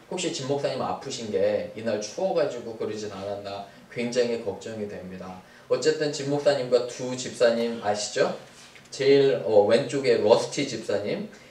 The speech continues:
무릎이 굉장히 약하시거든요. 그래서 서 있질 못하시는데 저희 때문에 꼬박 두 시간을 서 계셨습니다.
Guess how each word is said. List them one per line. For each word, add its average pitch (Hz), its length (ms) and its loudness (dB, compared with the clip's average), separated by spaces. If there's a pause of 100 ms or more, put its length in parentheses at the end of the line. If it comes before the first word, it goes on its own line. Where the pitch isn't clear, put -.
무릎이 175 760 2 (260)
굉장히 143 460 2
약하시거든요. 113 880 -4 (560)
그래서 127 460 4
서 - 240 4
있질 302 260 4
못하시는데 123 920 -2 (140)
저희 135 340 2
때문에 127 300 0
꼬박 202 360 4
두 - 180 -10
시간을 113 400 -2
서 147 160 -6
계셨습니다. 101 600 -10